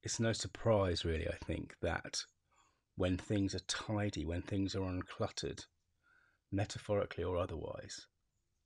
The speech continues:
we feel more at peace. Anyway, thanks for listening, and remember, your story means business. Hey, this is Nick.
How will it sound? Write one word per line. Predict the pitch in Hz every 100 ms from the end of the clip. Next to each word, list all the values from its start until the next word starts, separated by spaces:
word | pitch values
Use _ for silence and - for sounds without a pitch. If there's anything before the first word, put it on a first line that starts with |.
| _ _ _ _ _ _ _ _ _ _ _ _ _ _ _ _
we | - 92
feel | - 95 90
more | 92 92
at | 87 -
peace. | - 73 - - - _ _ _ _ _ _ _ _ _ _ _ - -
Anyway, | 90 85 73 67 -
thanks | 98 117 -
for | -
listening, | 87 - 78 82
and | 92
remember, | 95 87 80 76 60 90
your | 85 87
story | - - 98 95 92 -
means | 82 82 73 73 - -
business. | 64 60 55 - - - _ _ _ _ _ _ _ _ _ _ _ _ _ _ _ _ _ _ -
Hey, | - 87 90
this | 98 147
is | 131
Nick. | 117 104